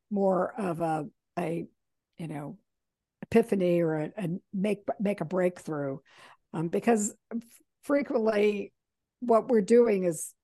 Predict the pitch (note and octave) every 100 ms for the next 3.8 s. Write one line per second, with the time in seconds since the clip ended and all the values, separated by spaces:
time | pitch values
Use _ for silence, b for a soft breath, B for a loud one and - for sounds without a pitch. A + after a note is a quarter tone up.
0 | _ G3 - G3+ F#3+ G3 F3 G3+ E3+ D#3
1 | - F#3 E3+ E3 E3+ D#3 D#3 - - b
2 | b b - G3+ F3 D#3+ G#3 G#3+ D#3+ E3
3 | D3 D3+ E3+ - F3 D#3 F3+ E3